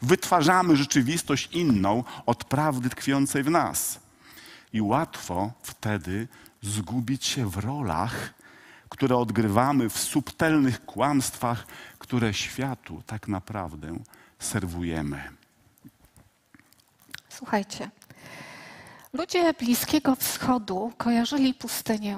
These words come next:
Speaker 2: z trudami, z trudnymi warunkami życia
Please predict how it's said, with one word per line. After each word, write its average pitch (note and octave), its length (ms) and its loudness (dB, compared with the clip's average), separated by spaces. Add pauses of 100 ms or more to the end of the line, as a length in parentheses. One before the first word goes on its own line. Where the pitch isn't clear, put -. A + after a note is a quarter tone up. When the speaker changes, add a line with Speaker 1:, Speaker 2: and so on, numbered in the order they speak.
Speaker 2:
z - 180 -8
trudami, G3 800 0 (160)
z - 160 -12
trudnymi A#3+ 460 2
warunkami G3 640 -4
życia G3+ 560 -2